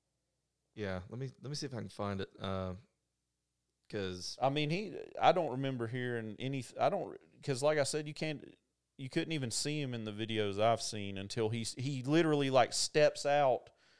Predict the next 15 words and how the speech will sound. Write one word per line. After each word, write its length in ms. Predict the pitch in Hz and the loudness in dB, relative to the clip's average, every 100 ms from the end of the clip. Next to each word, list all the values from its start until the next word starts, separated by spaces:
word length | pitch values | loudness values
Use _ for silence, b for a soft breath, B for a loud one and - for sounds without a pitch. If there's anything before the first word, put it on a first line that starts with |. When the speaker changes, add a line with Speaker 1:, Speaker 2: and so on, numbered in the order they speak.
| b b | b b
Speaker 2:
from 200 | - 131 | -4 4
behind 400 | 123 123 135 135 | 4 4 0 0
the 60 | 123 | -2
wall 520 | 117 127 131 120 110 | 4 8 8 8 4
and 140 | 104 | -2
shoots, 640 | 101 - 113 95 - - - _ b b b b b | -4 -4 -6 -8 -12 -14 -16 _ b b b b b
you 180 | - 120 | -6 -2
know. 360 | 113 101 101 98 _ _ _ _ _ _ _ _ _ _ _ _ _ _ _ _ _ - | 0 -2 -2 -8 _ _ _ _ _ _ _ _ _ _ _ _ _ _ _ _ _ -6
And 160 | 117 | -2
then 120 | 120 123 | 0 -2
he's, 240 | 113 107 120 | -4 -8 -6
and 160 | 117 120 | -4 -2
then 120 | 120 | 0
I 100 | 120 | 0
don't, 320 | 120 127 120 | 0 -4 -4